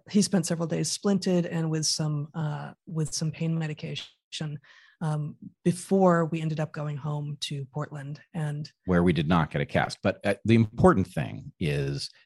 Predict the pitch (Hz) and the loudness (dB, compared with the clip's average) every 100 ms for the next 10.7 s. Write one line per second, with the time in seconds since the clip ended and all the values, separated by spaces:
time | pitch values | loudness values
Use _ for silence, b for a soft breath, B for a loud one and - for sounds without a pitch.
0 | - 131 127 160 123 95 82 - 95 80 | -4 -2 4 6 6 6 2 0 2 2
1 | 67 71 67 - 67 65 65 62 55 - | 2 -2 -4 -2 -2 -2 -2 -4 -4 -2
2 | 73 64 57 - _ _ _ - - 71 | 0 0 0 -6 _ _ _ -12 -6 -2
3 | 65 - 127 98 71 73 71 71 67 62 | -2 -4 -4 -2 -2 0 0 -2 -2 -2
4 | - - - - - - _ b _ - | -4 -4 -4 -6 -16 -20 _ b _ -10
5 | 151 - - - 80 78 B B B B | -8 -8 -6 -4 -2 -4 B B B B
6 | - 85 78 71 143 147 117 117 - 98 | -4 0 2 2 4 8 8 8 4 2
7 | 85 78 76 - 67 62 57 57 - _ | 2 2 0 -4 -6 -4 -6 -8 -10 _
8 | _ _ _ - 73 69 64 62 - - | _ _ _ -6 -4 -2 -4 -8 -12 -4
9 | 90 87 85 82 80 78 - 80 76 76 | 2 4 4 4 2 -2 -2 0 0 -2
10 | - 85 87 87 - - - | -2 0 2 2 -2 -12 -16